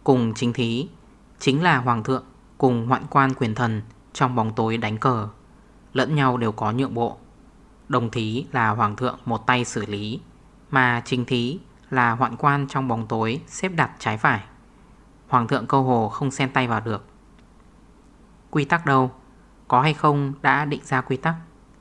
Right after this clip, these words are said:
Trường Sinh truy hỏi. Trương Mặc nói: "Đại thể đã định ra mấy ngày trước đây,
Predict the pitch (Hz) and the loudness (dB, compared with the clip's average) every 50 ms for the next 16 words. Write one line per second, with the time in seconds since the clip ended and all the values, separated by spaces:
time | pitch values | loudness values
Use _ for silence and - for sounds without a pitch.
0 | - - - - 127 120 - - 127 123 120 - 131 127 131 123 110 104 - - | -20 -16 -8 -8 -8 -4 0 0 0 0 0 0 0 2 2 0 0 -2 -6 -16
1 | - - - - - - - - - - - - 151 143 139 127 - - 120 110 | -20 -20 -20 -20 -20 -20 -20 -20 -20 -16 -6 -2 0 2 2 0 0 0 -2 -2
2 | 110 110 107 135 - - - - - - - - - - - - - - - - | -2 -2 -6 -8 -10 -14 -20 -20 -20 -20 -20 -20 -20 -20 -20 -20 -20 -20 -20 -20
3 | - - - - - - 139 120 113 - - 139 123 110 104 - - - - 135 | -20 -20 -20 -10 -2 0 0 0 0 0 0 2 2 0 -2 -8 -16 -10 -4 -2
4 | 123 123 131 139 139 143 120 127 - - 139 131 127 127 123 117 113 117 135 139 | 0 0 0 -2 -2 -2 -4 -4 0 2 2 4 4 4 2 0 0 0 0 0
5 | 127 - - 160 160 147 135 131 127 123 | -2 0 -2 -2 0 0 0 0 0 -2